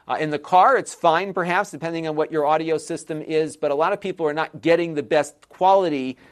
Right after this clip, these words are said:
uh, out of these speakers they're buying because they are using something like a streaming service or purchasing compressed audio and not getting the original. So what I've been doing, and I did a video on this a few weeks ago,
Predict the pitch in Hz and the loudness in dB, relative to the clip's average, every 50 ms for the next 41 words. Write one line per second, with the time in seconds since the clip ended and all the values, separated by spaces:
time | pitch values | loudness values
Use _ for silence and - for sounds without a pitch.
0 | _ _ - 131 135 - - 143 151 160 160 151 123 135 156 147 - - - 196 | _ _ -4 -2 -2 -2 -2 0 0 0 0 -2 -4 -6 -8 -8 -8 -8 -8 -8
1 | 208 208 190 165 139 - - 151 139 110 139 131 131 131 131 139 139 120 131 123 | -6 -4 -6 -6 -6 -4 -4 -4 -4 -2 -2 -2 -2 -2 -4 -6 -8 -10 -8 -6
2 | - 143 120 147 147 143 147 156 165 160 139 131 151 147 127 151 147 143 - - | -6 -6 -4 -2 0 2 4 4 2 2 -2 -6 -8 -8 -6 -8 -8 -8 -8 -6
3 | 160 147 147 147 - 151 147 143 143 139 135 139 139 143 135 - - 170 180 175 | -6 -6 -6 -6 -8 -10 -8 -8 -8 -6 -4 -4 -4 -4 -6 -6 -4 -4 -4 -4
4 | 175 170 151 - - 165 143 143 139 143 135 - - - - 147 139 135 135 127 | -4 -6 -6 -4 -2 0 0 0 0 -4 -6 -6 -10 -8 -4 -2 -2 0 -2 -2
5 | - - _ _ _ _ - - 208 202 202 190 160 - - 156 147 143 139 131 | -6 -10 _ _ _ _ -2 0 0 0 0 -2 -8 -8 -6 -6 -6 -6 -6 -8
6 | 143 135 127 - 147 135 131 - - - 123 147 147 151 147 139 135 131 127 123 | -12 -14 -8 -4 -2 -2 -2 -4 -6 -4 0 0 0 0 0 -2 -2 -4 -4 -4
7 | 127 135 135 - 120 - 139 127 135 131 117 120 123 123 120 113 131 147 143 - | -4 -4 -4 -4 -4 -4 -4 -4 -4 -6 -10 -10 -8 -8 -6 -4 -4 -4 -4 -6
8 | 143 120 104 98 95 - 123 120 127 147 180 196 - - 170 156 135 127 175 170 | -8 -8 -8 -8 -8 -6 -2 0 2 2 2 0 0 -4 -6 -6 -2 0 0 0
9 | 156 139 131 127 131 127 - - - _ _ - 165 156 139 117 156 160 175 170 | 0 0 -2 -2 -4 -4 -6 -12 -20 _ _ -6 -4 -4 -4 -2 -4 -2 0 0
10 | 151 143 139 139 135 131 123 - 139 - - 143 127 131 147 147 - - 151 123 | 2 2 0 -2 -4 -6 -10 -10 -12 -12 -10 -8 -6 -6 -6 -6 -8 -10 -10 -6
11 | 139 123 117 113 110 | -4 -2 -2 -4 -6